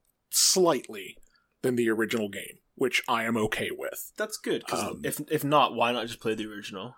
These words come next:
Speaker 1: Exactly. And, uh, I'm going to give my top spot to Ghost of Tsushima, which I know is a game that I haven't talked about a lot on the podcast, but that's because I only really started playing it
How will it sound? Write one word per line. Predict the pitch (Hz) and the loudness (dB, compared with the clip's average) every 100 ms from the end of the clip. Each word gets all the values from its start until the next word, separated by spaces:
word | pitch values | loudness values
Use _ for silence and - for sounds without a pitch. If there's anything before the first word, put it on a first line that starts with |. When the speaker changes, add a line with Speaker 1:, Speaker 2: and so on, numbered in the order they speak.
| _ _ _ _ | _ _ _ _
Speaker 1:
Exactly. | 151 123 131 95 - 50 - _ _ _ _ 123 | -2 0 0 -2 -10 -14 -16 _ _ _ _ -2
And, | 131 127 123 | 0 2 2
uh, | 117 110 107 - - | 0 0 -4 -4 -2
I'm | 127 | 0
going | 127 143 160 | 2 2 0
to | - 147 | -4 -4
give | 127 131 123 127 | 0 2 2 0
my | 117 117 120 113 113 | -4 -2 -2 -2 0
top | 170 190 - - | 0 0 -2 -8
spot | - 123 117 120 _ - | -4 0 0 -2 _ -2
to | - 117 117 113 113 - _ _ _ _ 127 | 2 4 4 4 2 -4 _ _ _ _ 0
Ghost | 131 143 151 | 2 4 2
of | |
Tsushima, | - 156 - 113 98 92 | 2 2 2 0 -2 -2
which | 127 110 | -2 0
I | 123 | 2
know | 120 156 | 4 4
is | 175 | 4
a | |
game | 165 160 | 0 0
that | 131 | 0
I | |
haven't | 185 143 - | 0 0 -2
talked | - 185 139 | 0 0 0
about | 107 101 | -4 -2
a | |
lot | 104 | -4
on | 104 | -4
the | 92 | -6
podcast, | - 107 101 113 104 | -2 -2 0 -2 0
but | 110 | 0
that's | 131 - | -2 -2
because | 156 151 - | 0 0 0
I | 117 | 0
only | 123 135 | 0 0
really | 135 123 | 2 2
started | - 131 107 | 2 0 -2
playing | - 120 117 | -2 -2 0
it | 117 110 | 0 -2